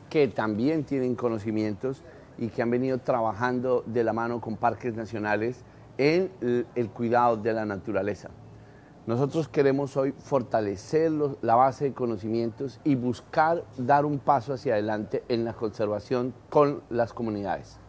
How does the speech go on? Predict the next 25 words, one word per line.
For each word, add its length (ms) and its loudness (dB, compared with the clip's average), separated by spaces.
Se 160 0
trata, 500 4
en 140 -2
este 220 -6
caso, 380 -4
de 160 -4
conocer, 680 -4
eh, 500 2
el 140 -6
caso 280 -4
del 260 -2
petén 380 -2
en 120 -4
Guatemala. 560 -2
Eh, 200 -6
también 320 -2
traemos 520 -2
otras 400 2
experiencias 840 -2
de 320 -6
Costa 280 -4
Rica, 380 -6
Perú 480 -2
y 240 -4
otros, 480 0